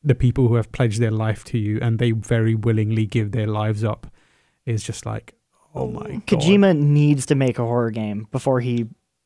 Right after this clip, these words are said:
Speaker 3: retires.
Speaker 1: He's making movies next.
Speaker 2: <sighs> Horror
Speaker 3: A
Speaker 2: movie.
Speaker 3: horror movie then.
Speaker 1: <laughs>
Speaker 3: Something. Like, he, I think he really
Speaker 1: I mean, between
Speaker 3: he's proven that he can do horror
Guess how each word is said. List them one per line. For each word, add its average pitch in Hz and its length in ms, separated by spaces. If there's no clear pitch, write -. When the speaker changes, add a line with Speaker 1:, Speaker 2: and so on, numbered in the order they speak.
Speaker 3:
retires. 117 440
Speaker 1:
He's 104 120
making 131 240
movies 117 240
next. - 320
Speaker 2:
<sighs> - 40
Horror 240 140
Speaker 3:
A 196 40
Speaker 2:
movie. 175 140
Speaker 3:
horror 285 180
movie 247 260
then. 120 420
Speaker 1:
<laughs> 151 60
Speaker 3:
Something. 139 380
Like, 185 180
he, 247 260
I 226 120
think 262 200
he 233 180
really 220 600
Speaker 1:
I 208 60
mean, 147 440
between 165 460
Speaker 3:
he's 185 220
proven 214 460
that 170 140
he 175 160
can 160 240
do 175 320
horror 143 480